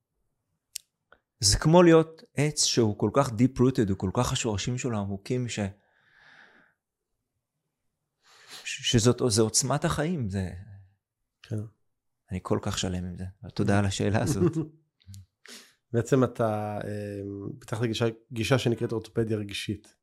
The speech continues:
Speaker 1: נכון.
Speaker 2: מה, מה זה אומר בעצם? איך הגעת לזה גם?
Speaker 1: אה, אה, קודם כל, תודה שאתה שואל את זה,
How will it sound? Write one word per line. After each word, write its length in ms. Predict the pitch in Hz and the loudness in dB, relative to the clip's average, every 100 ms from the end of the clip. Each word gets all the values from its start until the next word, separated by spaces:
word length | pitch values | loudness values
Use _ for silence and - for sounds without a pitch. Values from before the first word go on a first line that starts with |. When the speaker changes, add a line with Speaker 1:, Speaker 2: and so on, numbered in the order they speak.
| _ 98 | _ -14
Speaker 1:
נכון. 260 | - 92 | -8 -2
Speaker 2:
מה, 100 | 117 113 | 0 0
מה 120 | 135 123 | 0 0
זה 100 | 117 | 2
אומר 260 | 113 113 | 2 0
בעצם? 260 | 107 101 117 | -4 -6 -8
איך 120 | 104 | -8
הגעת 260 | 110 113 117 | -2 0 0
לזה 240 | 107 104 104 | -2 -6 -10
גם? 80 | 107 - _ _ _ 104 | -14 -20 _ _ _ 4
Speaker 1:
אה, 200 | 104 104 - | 6 4 2
אה, 220 | 104 101 104 - - | 2 2 0 -6 4
קודם 160 | 160 | 6
כל, 80 | 175 | 8
תודה 240 | 135 120 | 8 6
שאתה 140 | 123 127 | 6 4
שואל 300 | 170 - 113 | 6 6 4
את 40 | |
זה, 100 | 113 | 2